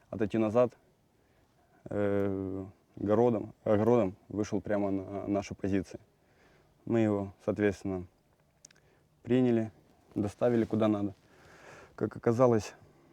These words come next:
э, они были все под, э, под действ-, блин, под действием каких-то наркотиков или ещё что-то. Они даже, ну, не сориентиров-, не сориентировались, в какую сторону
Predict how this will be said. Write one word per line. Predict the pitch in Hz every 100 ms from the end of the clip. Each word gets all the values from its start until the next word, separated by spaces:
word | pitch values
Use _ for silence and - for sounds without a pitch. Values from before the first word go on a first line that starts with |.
| - -
э, | - 101 95 - -
они | 107
были | 104 107 104
все | -
под, | 98 - 98
э, | 98 95 95 - - 107 _ _ _ _ _ _ _ _ _ _ _ _ _ _
под | - 104 113 - _ _ _ _ _ _
действ-, | - 104 107 110 - -
блин, | 104 101 95
под | - 101 104 -
действием | 107 107 104 101 -
каких-то | - - -
наркотиков | 101 98 110 101 98
или | 98
ещё | 95 -
что-то. | - - - _ _ _ _ _ -
Они | 104
даже, | 98 98 98
ну, | 92 92 - - _ _ _ - _ _ _ _ _ _ _ _
не | - 107
сориентиров-, | 117 113 104 113 110
не | 107 107
сориентировались, | - 107 104 110 98 92
в | -
какую | - 110
сторону | 104 110 101 98 95